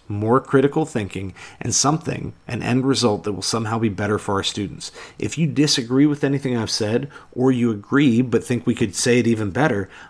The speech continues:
I would love that input. I would love to talk to someone who feels like they can say what I've just tried to say better, or someone who thinks they have a plan that's gonna work better than what we've already been hearing from local leadership, okay? So please give it some thought.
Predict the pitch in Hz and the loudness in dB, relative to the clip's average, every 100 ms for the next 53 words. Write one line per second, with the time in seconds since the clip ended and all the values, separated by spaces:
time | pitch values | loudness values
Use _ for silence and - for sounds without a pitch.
0 | _ - 131 120 107 101 107 139 127 104 | _ -2 0 0 0 -2 0 0 0 0
1 | 104 104 104 - - - 117 113 104 110 | -2 -4 -10 -12 -10 -4 -2 0 0 0
2 | 120 120 - - 117 - 107 120 117 123 | 0 0 -4 -4 -4 -4 -6 -2 -2 -2
3 | 120 - - 113 - 123 131 120 110 101 | -4 -12 -10 -8 -4 2 2 2 0 -2
4 | - - 104 113 120 127 113 - 123 117 | -8 -16 -2 0 2 0 -2 2 2 2
5 | 101 104 104 104 - 110 101 98 90 101 | 2 0 0 -2 -2 -2 -2 -4 -4 -2
6 | 113 135 143 - - 131 135 175 175 165 | 0 -2 -4 -16 -10 -4 0 2 2 2
7 | 165 160 147 127 123 - 156 120 104 - | 0 0 2 0 -2 0 0 0 -2 -2
8 | 135 110 117 110 120 117 123 110 113 117 | 0 2 0 0 -2 2 2 0 -2 0
9 | 117 104 110 113 101 104 135 139 110 107 | 0 0 0 0 -2 -4 0 0 0 -4
10 | 110 104 101 101 101 98 90 - - - | -4 -2 -2 -2 -4 -4 -4 -6 -10 -18
11 | _ 110 - 120 123 - - - - 113 | _ -10 -4 -2 -2 -8 -14 -4 0 0
12 | - - _ _ - 143 165 190 - 120 | -2 -8 _ _ 0 2 2 0 -4 -6
13 | 101 117 143 - 151 123 101 - | -2 0 2 0 -2 0 -2 -4